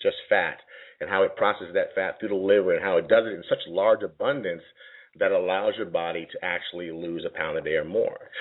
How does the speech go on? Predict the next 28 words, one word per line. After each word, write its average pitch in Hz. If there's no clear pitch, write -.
Now, 98
if -
you've 113
heard 143
some 127
of 107
the 104
calculations 98
that 85
in 85
order 101
to 95
lose 95
a 87
pound 95
of 98
fat, 76
you 92
have 98
to 101
burn 90
through 85
thirty-five 87
hundred 76
calories. -
And 101
the 98
average 107